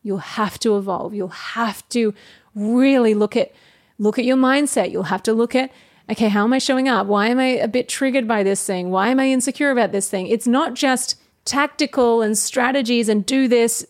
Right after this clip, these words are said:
like, this plus this equals this. There's actually more soft skills involved. And, and one of the things I'm realizing, I've been doing a lot of work on, on mindset for myself. And one of the things I've realized about myself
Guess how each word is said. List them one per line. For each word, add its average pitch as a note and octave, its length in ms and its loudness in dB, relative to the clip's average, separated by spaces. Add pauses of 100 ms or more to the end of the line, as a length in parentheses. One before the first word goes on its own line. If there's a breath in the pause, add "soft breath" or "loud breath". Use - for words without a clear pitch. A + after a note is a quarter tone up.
like, G3+ 320 2
this B3+ 280 2
plus A#3+ 300 0
this A3+ 220 0
equals G3+ 320 -2
this. A3 320 0 (480 soft breath)
There's C4 180 0
actually E4+ 600 -2 (480 soft breath)
more C#4+ 260 0
soft - 340 -2
skills C4+ 360 0
involved. G#3 460 0
And, B3 200 0
and B3+ 160 2
one D#4 120 2
of - 40 -2
the F4 80 2
things D#4+ 280 0
I'm C4 200 2
realizing, C#4 640 2 (460)
I've B3 140 -2
been B3+ 100 0
doing B3+ 160 0
a A3+ 80 2
lot A#3+ 240 0
of A#3+ 100 0
work G#3+ 220 0
on, G#3 320 -6
on G3+ 180 -4
mindset F#3+ 520 -6
for G#3 100 -12
myself. G3+ 640 -4 (640 soft breath)
And A#3 640 0 (120)
one B3 180 -2
of D4 80 2
the D4+ 60 0
things B3 360 -2
I've G#3 340 -6 (120)
realized C#4 720 0
about G3 260 -2
myself - 540 -6